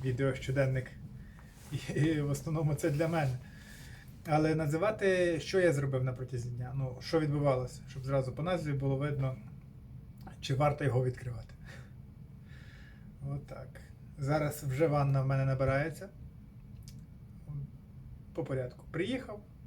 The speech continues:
повечеряв, дуже смачно мене нагодували знов. Блін, навіть не знаю, треба, треба вже потихеньку шукати житло, бо до такого можна привикнути.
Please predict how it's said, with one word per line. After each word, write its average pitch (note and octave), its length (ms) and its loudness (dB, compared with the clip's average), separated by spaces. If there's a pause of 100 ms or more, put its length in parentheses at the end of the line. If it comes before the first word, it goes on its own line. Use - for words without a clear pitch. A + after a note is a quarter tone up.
повечеряв, C#3+ 580 2
дуже C#3+ 200 0
смачно C#3+ 500 -2
мене C#3+ 160 0
нагодували D3+ 640 2
знов. E3 320 -4 (1300)
Блін, E3+ 480 2
навіть E3 260 4
не D3+ 120 2
знаю, D3 380 4
треба, F#3+ 540 0 (1300)
треба D3 320 -2
вже C#3+ 160 -2
потихеньку D3 580 -6
шукати C#3 380 -4
житло, C#3+ 400 -6 (320)
бо C#3+ 60 -12
до C#3+ 100 -10
такого C#3+ 300 -4
можна C#3 280 0
привикнути. C#3+ 560 -6